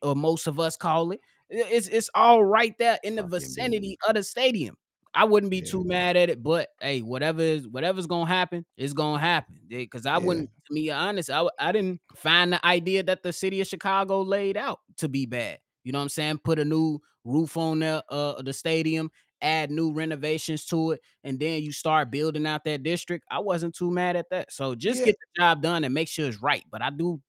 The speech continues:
Speaker 1: I do believe that the city of Chicago deserves that, especially with so much that we've been through supporting
Speaker 3: Yeah.
Speaker 2: Yeah.
Speaker 3: I
Speaker 1: Yeah.
Speaker 3: just don't think that renovating the current Soldier Field is, is worth it. Like, it's the
Speaker 1: That's fair.
Speaker 3: smallest stadium. Like, it just,
Speaker 1: That's
Speaker 3: like, don't
Speaker 1: true.
Speaker 3: get me wrong. It, it, it,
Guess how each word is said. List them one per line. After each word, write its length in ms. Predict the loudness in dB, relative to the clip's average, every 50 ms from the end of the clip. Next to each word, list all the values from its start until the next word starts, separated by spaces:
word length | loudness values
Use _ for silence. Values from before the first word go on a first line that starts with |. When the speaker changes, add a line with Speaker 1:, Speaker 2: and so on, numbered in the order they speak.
| -8 -4
Speaker 1:
I 120 | -4 -2
do 180 | 0 2 0 2
believe 400 | 2 0 -2 0 -2 -2 -2 -4
that 240 | -4 -6 -6 -8 _
the 80 | -14
city 300 | -10 -6 -4 -2 -2 -2
of 80 | -4 -4
Chicago 500 | -8 -8 -4 -2 -2 -2 -2 -4 -8 -10
deserves 520 | -10 -12 -14 -12 -8 -6 -6 -6 -8 -10
that, 140 | -10 -12 -12
especially 480 | -10 -12 -8 -4 -2 -2 -2 -4 -8 -10
with 200 | -10 -10 -10 -8
so 180 | -6 -4 -4
much 260 | -4 -4 -8 -10 -10 -10
that 140 | -10 -10 -10
we've 160 | -10 -14 -12
been 200 | -12 -12 -14 -14
through 220 | -14 -14 -16 -16 -16 _ _ _ _ _ -12
supporting 400 | -8 -8 -6 -4 -4 -4 -4 -4 -4
Speaker 3:
Yeah. 100 | -6 -6
Speaker 2:
Yeah. 140 | -8 -10 -10 -14 -20 -20 _ _ -6 -4
Speaker 3:
I 60 | -2
Speaker 1:
Yeah. 60 | -2
Speaker 3:
just 140 | -2 -2 0
don't 200 | 2 2 2 0
think 180 | -2 -6 -4 -2
that 120 | -2 -2
renovating 500 | -2 -2 -2 -2 -2 -2 -2 -2 -2 -4
the 80 | -8 -10
current 340 | -6 -4 -2 -2 -2 -4 -4
Soldier 300 | -4 -4 -4 -4 -6 -8
Field 320 | -8 -6 -4 -4 -4 -6
is, 160 | -8 -12 -14 _
is 160 | -14 -14 -12 -10
worth 260 | -10 -8 -8 -8 -8 -8
it. 40 |
Like, 180 | -8 -8 -8 -6
it's 180 | -8 -8 -6 -4
the 60 | -2
Speaker 1:
That's 140 | -2 -2 -2
fair. 120 | -2 -2
Speaker 3:
smallest 220 | -2 -2 -2 -4
stadium. 440 | -4 -4 -2 -2 -2 -4 -6 -6 -6
Like, 200 | -4 -4 -4 -4
it 100 | -6 -8 -6
just, 240 | -6 -6 -8 -8 _ -18 -20 _ 0
Speaker 1:
That's 180 | 4 4 4 4
Speaker 3:
like, 80 | 4 4
don't 120 | 4 4
Speaker 1:
true. 60 | 4
Speaker 3:
get 100 | 2 0
me 60 | 0 2
wrong. 320 | 6 6 6 6 4 4
It, 120 | 2 2 2
it, 220 | 2 -2 0 2 2
it, 140 | 2 2